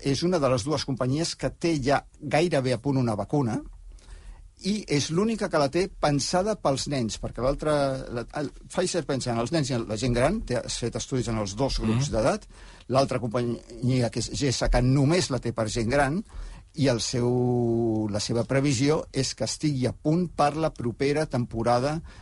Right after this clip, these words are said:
Speaker 1: eh, de, de, de la infecció aquí a, aquí a Europa. O sigui, que estigui a punt al començament de la propera tardor.
Speaker 2: Per tant,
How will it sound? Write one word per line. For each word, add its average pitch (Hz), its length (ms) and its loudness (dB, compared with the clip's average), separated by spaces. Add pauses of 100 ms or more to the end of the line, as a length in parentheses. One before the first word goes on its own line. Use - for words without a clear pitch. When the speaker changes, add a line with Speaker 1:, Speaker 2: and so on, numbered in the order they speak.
(220)
Speaker 1:
eh, 98 720 0
de, 92 720 -8
de, 101 380 -4
de 101 140 -6
la 107 140 -2
infecció 110 520 0
aquí 117 320 -2
a, 107 420 0
aquí 117 300 -6
a 107 60 0
Europa. 101 440 -4
O - 40 -14
sigui, 120 220 -4
que 131 80 2
estigui 131 460 0
a 120 40 2
punt 135 160 0
al 135 120 0
començament 120 480 0
de 123 80 2
la 117 100 2
propera 107 320 -2
tardor. 90 320 -4 (400)
Speaker 2:
Per 139 160 6
tant, 131 240 2